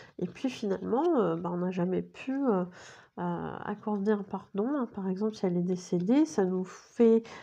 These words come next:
avoir un sentiment de solitude. Peut-être que cette relation a été difficile, peut-être que du coup ça a créé des conséquences dans notre vie où on, où on manque de confiance en soi, peut-être que du coup on n'a pas beaucoup d'amis, et cetera, et cetera.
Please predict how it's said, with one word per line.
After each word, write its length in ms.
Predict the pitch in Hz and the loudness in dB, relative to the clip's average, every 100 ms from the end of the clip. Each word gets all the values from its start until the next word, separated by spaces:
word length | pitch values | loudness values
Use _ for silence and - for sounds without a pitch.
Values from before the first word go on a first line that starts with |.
| - - | -6 2
avoir 400 | 190 208 233 220 | 4 6 6 6
un 80 | |
sentiment 600 | 202 214 202 - 208 208 208 | 4 2 2 2 0 0 0
de 160 | 196 | -2
solitude. 640 | 196 - 202 202 - 320 - | 0 4 4 2 0 0 2
Peut-être 360 | - 208 226 - | 0 4 2 4
que 120 | 214 | 0
cette 280 | 214 - 196 | 2 0 -4
relation 640 | - 208 202 202 - 226 | 4 4 6 2 -2 2
a 120 | 214 190 | 4 4
été 260 | 190 196 | 4 2
difficile, 1000 | 180 196 190 - 196 - - 370 370 196 - - - - _ | 2 -2 -4 -4 -6 -2 6 8 10 6 2 -12 -14 -16 _
peut-être 420 | - 214 240 247 | 0 4 6 4
que 80 | - | 4
du 180 | 214 202 | 2 2
coup 200 | 214 269 | -2 -4
ça 160 | - 196 | 2 2
a 80 | |
créé 200 | 175 - | 2 2
des 140 | 214 202 | 4 2
conséquences 800 | - 214 - 214 214 220 214 190 | 0 -4 2 2 2 -2 -2 -4
dans 200 | 190 190 | 0 2
notre 400 | 190 190 - 190 | 2 2 2 2
vie 220 | 202 269 | 2 2
où 120 | 233 | 2
on, 280 | 185 180 - | 2 0 -2
où 260 | - - 202 | -6 -2 0
on 40 | |
manque 280 | 190 202 202 | 2 2 4
de 100 | 196 | 4
confiance 500 | 196 185 - 190 - | 2 -2 0 -2 0
en 100 | 190 | -2
soi, 460 | - - 233 302 320 | 0 6 8 8 6
peut-être 320 | 220 208 202 | 4 4 2
que 80 | - | 2
du 200 | 180 - | 0 -2
coup 160 | - 214 | -4 0
on 20 | |
n'a 100 | 202 | 2
pas 160 | 196 190 | 2 0
beaucoup 320 | 190 - 190 | 0 0 4
d'amis, 640 | 175 196 214 262 294 294 | 4 4 4 4 6 6
et 80 | 247 | 4
cetera, 420 | - 208 214 214 | 2 0 6 6
et 40 | 214 | 6
cetera. 640 | - 190 202 190 226 311 | 4 2 4 6 6 6